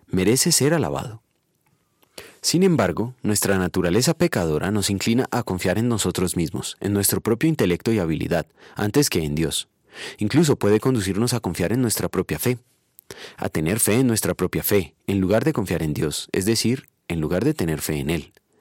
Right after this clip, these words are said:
El salmista se refiere a Dios con el nombre de Jehová,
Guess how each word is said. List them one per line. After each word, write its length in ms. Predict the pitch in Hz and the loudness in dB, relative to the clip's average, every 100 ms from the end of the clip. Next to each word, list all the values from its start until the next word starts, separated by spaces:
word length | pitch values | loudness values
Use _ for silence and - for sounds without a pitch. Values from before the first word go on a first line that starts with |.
| - - - - | -16 -14 -12 -2
El 160 | 120 | 0
salmista 480 | - 110 156 170 92 | 2 4 4 2 0
se 120 | 101 | 0
refiere 340 | 82 - 92 110 | -2 0 2 4
a 60 | |
Dios 260 | 117 110 143 | 4 2 2
con 140 | 104 | 0
el 100 | 85 | 0
nombre 220 | 82 82 92 | 0 0 0
de 100 | 95 | 0
Jehová, 460 | - 73 78 - | -2 -2 -4 -6